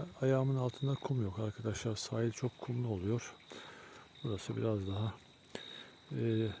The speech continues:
temiz bölge. Kumun içinde değilim en azından. Ve, e, gece haberleri vermek istedim size. Hafta sonu tatile çıkarsanız kamp yapın.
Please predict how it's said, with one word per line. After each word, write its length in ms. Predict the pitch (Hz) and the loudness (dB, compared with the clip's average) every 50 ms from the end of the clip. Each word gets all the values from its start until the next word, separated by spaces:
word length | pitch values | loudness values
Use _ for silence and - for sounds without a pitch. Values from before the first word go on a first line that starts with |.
| - - | -10 0
temiz 380 | - 123 113 110 110 104 101 | 2 4 4 4 4 2 0
bölge. 340 | 101 95 101 104 104 117 120 110 - - - - - - - - - - - - - - - - - - - - - | 0 0 2 4 4 4 4 4 2 -6 -12 -12 -12 -16 -16 -14 -14 -12 -14 -14 -14 -16 -18 -18 -20 -20 -20 -16 -10
Kumun 300 | - - 123 120 117 120 | -2 0 0 2 2 0
içinde 420 | 117 107 - - 113 107 113 110 110 | 0 -2 -2 0 0 2 2 2 4
değilim 320 | 110 110 107 104 107 104 | 4 4 4 4 2 2
en 100 | 101 101 | 2 0
azından. 420 | 101 101 95 95 90 98 110 113 107 - - - - - - - - - - - - - - - - - - - - - - - - - - - - - | 0 0 -2 -2 0 2 2 0 0 -2 -8 -18 -18 -20 -20 -20 -20 -20 -18 -18 -16 -14 -14 -14 -14 -12 -12 -12 -10 -10 -12 -14 -14 -16 -18 -14 -4 4
Ve, 200 | 135 131 127 131 135 139 135 | 6 6 6 6 2 0 2
e, 320 | 123 120 117 117 117 117 117 113 117 120 127 123 | 4 4 6 6 6 4 4 2 0 -2 0 8
gece 220 | 117 127 120 123 120 | 10 10 10 10 8
haberleri 500 | 110 117 117 117 113 117 117 117 117 113 | 8 8 8 8 8 8 8 8 8 8
vermek 280 | 113 110 110 110 - | 8 6 6 4 2
istedim 380 | - - - - 104 104 104 101 | 2 0 0 0 0 2 2 0
size. 300 | 104 107 104 120 123 117 - - - - - - - - - - | 0 2 4 4 4 4 2 -4 -16 -16 -16 -16 -16 -14 -8 -2
Hafta 320 | 117 110 - - - 117 | -2 -2 -2 0 -2 -2
sonu 300 | - - 120 113 113 107 92 98 - - - - - 110 110 - - - - - - - - - - - - - - - - 320 294 143 - | 0 2 2 4 4 2 0 -4 -10 -14 -16 -14 -14 -14 -14 -14 -14 -14 -14 -16 -16 -16 -18 -18 -20 -20 -20 -20 -18 -14 -14 -12 -12 -12 -4
tatile 420 | - 113 110 107 - - 113 113 | 0 2 2 2 0 2 0 2
çıkarsanız 760 | - - - - 127 120 110 - 117 113 120 120 - - - - - - - - - - - - - - - - - - - - - - - - - - - - - - - - - - - - | 2 0 0 0 0 0 2 2 4 4 4 2 0 -4 -6 -8 -14 -20 -20 -20 -20 -20 -20 -20 -20 -18 -16 -14 -14 -14 -14 -16 -16 -16 -16 -14 -14 -12 -12 -12 -12 -12 -12 -12 -12 -12 -4 -2
kamp 320 | - - 127 127 - - | 4 6 6 6 6 8
yapın. 360 | 131 127 123 - 135 139 147 | 8 8 8 8 8 6 6